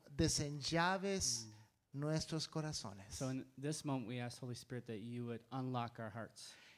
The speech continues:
Speaker 1: Óralo tú en términos personales. "Señor, desenllava mi corazón hacia los perdidos."
Speaker 2: So go ahead and, and pray in your own words about asking the Lord to open your heart for the lost.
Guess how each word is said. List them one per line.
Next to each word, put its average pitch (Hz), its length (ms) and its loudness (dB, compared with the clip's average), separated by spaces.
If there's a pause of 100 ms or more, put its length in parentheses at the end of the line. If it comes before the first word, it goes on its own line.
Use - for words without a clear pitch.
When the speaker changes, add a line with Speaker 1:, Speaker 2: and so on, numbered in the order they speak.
(420)
Speaker 1:
Óralo 202 420 8
tú 214 400 6
en 143 220 0
términos 180 380 4
personales. 151 560 0
"Señor, 165 340 2
desenllava 156 720 0
mi 165 200 0
corazón 180 580 -2
hacia 120 240 0
los 120 200 0
perdidos." 104 540 -6
Speaker 2:
So 139 140 -2
go 143 180 2
ahead 135 220 4 (240)
and, 120 340 -4
and 123 240 -2
pray 135 200 4
in 139 80 4
your 139 100 2
own 135 140 2
words 123 500 0
about 123 180 -2
asking 123 280 -2
the 123 80 0
Lord 120 260 0
to - 100 -8
open 123 280 -4
your 113 120 -6
heart 117 240 -4
for - 120 -10
the 120 120 -4
lost. 113 480 -4